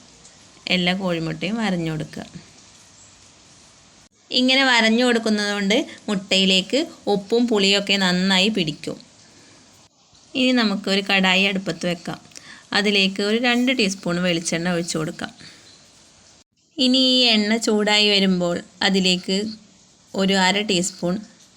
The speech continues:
കുരുമുളക് പൊടി ചേർത്ത് കൊടുക്കുക. അതിന് കൂടെ തന്നെ കുറച്ച് കറിവേപ്പില കൂടി ചേർത്ത് കൊടുക്കുക. അതിനുശേഷം നമ്മൾ വരയിട്ട് വെച്ച കോഴിമുട്ട ഉണ്ടല്ലോ,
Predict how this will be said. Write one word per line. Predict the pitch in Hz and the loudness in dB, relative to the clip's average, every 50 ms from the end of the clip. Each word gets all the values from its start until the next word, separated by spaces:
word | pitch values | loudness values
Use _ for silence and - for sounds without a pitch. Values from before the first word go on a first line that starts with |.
| _ _ _ _ _ _ _ _ _ - - | _ _ _ _ _ _ _ _ _ -8 -4
കുരുമുളക് | 208 208 202 196 196 190 185 185 185 | -2 0 2 2 2 2 2 2 2
പൊടി | 185 185 185 214 | 0 0 0 0
ചേർത്ത് | 220 233 214 165 147 185 - | 0 0 0 0 -2 -2 -4
കൊടുക്കുക. | 156 151 147 147 147 147 139 - - - _ - - - - | -4 -4 -6 -6 -6 -8 -8 -8 -10 -20 _ -20 -16 -4 -2
അതിന് | 196 202 214 220 220 | 0 0 2 0 0
കൂടെ | 220 214 202 185 180 180 185 185 - 185 | 0 0 0 0 0 0 -2 0 0 0
തന്നെ | 185 185 185 190 185 | 2 2 2 0 0
കുറച്ച് | 185 - 165 165 165 - - | -2 -2 -2 -2 -2 -2 -4
കറിവേപ്പില | 208 208 185 165 160 160 160 165 160 160 165 160 165 | 0 0 2 2 2 2 2 0 0 0 -2 -2 0
കൂടി | 160 160 160 180 262 311 - - - | 0 0 0 -2 -2 -4 -6 -6 -2
ചേർത്ത് | 175 165 151 156 - 165 | -2 0 -2 -2 -4 -6
കൊടുക്കുക. | 151 147 139 - - - - - - - - - - _ _ _ _ _ _ _ _ _ _ _ - - _ - _ _ _ _ _ _ _ _ _ _ _ _ _ _ _ _ _ _ _ - | -6 -6 -6 -8 -10 -14 -14 -16 -20 -20 -20 -20 -20 _ _ _ _ _ _ _ _ _ _ _ -20 -20 _ -20 _ _ _ _ _ _ _ _ _ _ _ _ _ _ _ _ _ _ _ 0
അതിനുശേഷം | 226 220 220 220 220 247 247 - 240 220 214 214 - 202 196 196 196 | 0 2 2 2 2 2 2 2 0 0 0 0 -2 -2 -2 0 0
നമ്മൾ | 196 196 196 196 196 196 202 202 202 208 | 0 0 0 0 0 0 0 -2 -2 -2
വരയിട്ട് | 214 190 196 196 196 208 233 240 226 226 233 | 0 0 2 2 4 2 2 2 0 0 0
വെച്ച | 220 208 214 - | 0 0 -2 -4
കോഴിമുട്ട | 214 214 - 196 196 196 185 185 190 190 190 190 | -6 -4 -4 -2 0 0 0 0 0 -2 -2 0
ഉണ്ടല്ലോ, | 190 190 190 175 165 160 156 156 156 156 | 0 0 0 0 0 -2 -2 -2 -4 -6